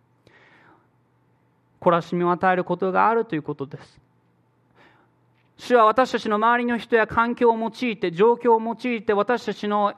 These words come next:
プライドを打ち砕くことがあるということです。時に私たちが一番信頼している人、愛している家族を用いて、私たちの内にあるその問題に向き合わせることがあります。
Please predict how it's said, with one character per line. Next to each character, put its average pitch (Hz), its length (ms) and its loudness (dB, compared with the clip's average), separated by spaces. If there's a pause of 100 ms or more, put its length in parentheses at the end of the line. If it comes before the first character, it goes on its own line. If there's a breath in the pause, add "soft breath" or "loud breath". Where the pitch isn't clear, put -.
プ 208 80 -2
ラ 214 160 4
イ 214 80 -4
ド 214 300 4
を 208 200 -8
打 202 120 -4
ち - 120 -14
砕 226 280 0
く - 80 -20
こ 208 100 -2
と 226 140 0
が 233 180 2
あ 269 60 2
る 262 100 -2
と 254 100 -6
い 170 60 0
う 160 60 -4
こ 170 100 -6
と 165 100 -8
で 139 120 -8
す。 - 260 -20
時 190 260 -2
に 202 220 -2
私 185 340 -2
た 196 80 -6
ち 185 200 -6
が 190 240 4
一 180 260 -8
番 220 260 -2
信 247 380 -4
頼 240 220 2
し - 120 -16
て 226 160 0
い 220 40 -6
る 208 100 -6
人、 - 300 -4 (420 loud breath)
愛 247 280 2
し - 80 -14
て 226 140 4
い 214 40 4
る 208 100 2
家 254 180 2
族 233 280 2
を 214 80 4
用 202 120 -4
い 214 300 -6
て、 196 280 2
私 190 320 0
た 190 60 -2
ち 180 140 -6
の 190 140 0
内 196 260 -4
に 220 120 -2
あ 214 120 4
る 185 100 -2
そ - 160 -8
の 220 140 -2
問 202 260 -2
題 208 200 0
に 208 100 -6
向 196 160 -4
き 214 140 0
合 214 80 6
わ 208 120 4
せ 214 140 -4
る 202 100 2
こ 185 140 -2
と 214 160 0
が 185 140 2
あ 180 60 0
り 180 120 -4
ま 175 140 -6
す。 - 180 -20